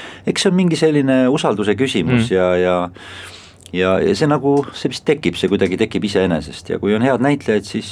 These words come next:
Speaker 1: siis sa vaatad otsa ja see mäng läheb nagu ühel hetkel käima ja töötab ja, ja kui su ümber on tõesti andekad inimesed, mida kahtlemata nii Markus kui ka Rein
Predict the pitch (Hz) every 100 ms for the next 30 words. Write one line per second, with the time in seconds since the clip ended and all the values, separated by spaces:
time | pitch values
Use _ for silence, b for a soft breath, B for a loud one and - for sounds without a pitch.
0 | - 101 - 110 117 - 131 131 - 110
1 | 107 104 101 - 101 98 107 107 110 113
2 | 120 117 117 123 139 143 123 107 107 147
3 | 135 - - 107 107 B B B B -
4 | - 98 107 104 104 135 123 - - 107
5 | 107 98 85 82 113 113 101 104 135 120
6 | 98 95 101 101 104 - 98 101 107 127
7 | 113 104 - 92 - 90 92 104 92 92